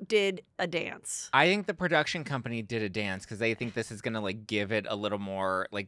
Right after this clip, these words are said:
Speaker 2: give the show
Speaker 1: Whole
Speaker 2: some
Speaker 1: nother
Speaker 2: legs.
Speaker 1: thing.
Speaker 2: Yeah.
Speaker 1: Is she gonna go sober? Is she going to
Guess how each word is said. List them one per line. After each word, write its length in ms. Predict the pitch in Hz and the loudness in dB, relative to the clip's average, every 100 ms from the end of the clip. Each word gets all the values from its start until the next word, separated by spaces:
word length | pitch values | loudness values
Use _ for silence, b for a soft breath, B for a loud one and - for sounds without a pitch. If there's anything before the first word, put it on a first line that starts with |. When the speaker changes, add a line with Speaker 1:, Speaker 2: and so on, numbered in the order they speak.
| - 113 | -6 0
Speaker 2:
give 180 | 117 | 2
the 80 | 107 | 2
show 200 | 113 - | 2 4
Speaker 1:
Whole 80 | - | 6
Speaker 2:
some 60 | 208 | 6
Speaker 1:
nother 180 | 202 196 | 4 6
Speaker 2:
legs. 400 | 196 254 202 151 | 6 6 4 0
Speaker 1:
thing. 80 | 127 | 4
Speaker 2:
Yeah. 260 | 180 131 | 6 6
Speaker 1:
Is 120 | 214 | 6
she 180 | - 247 | 4 2
gonna 220 | 220 226 | 2 2
go 160 | 214 220 | 4 2
sober? 500 | - 262 262 208 190 | 4 6 6 6 2
Is 140 | 175 | 2
she 160 | - 208 | 0 0
going 320 | 196 214 208 | 2 4 2
to 240 | 202 220 | 2 2